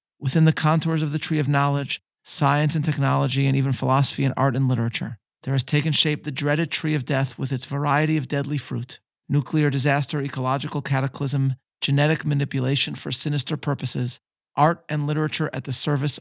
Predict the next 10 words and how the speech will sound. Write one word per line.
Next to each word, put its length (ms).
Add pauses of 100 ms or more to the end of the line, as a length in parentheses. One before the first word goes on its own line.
of 180
pornography 720
and 200
propaganda. 680 (420)
The 80
Zohar's 580
insight 540 (400)
is 160
the 120
anticipation 880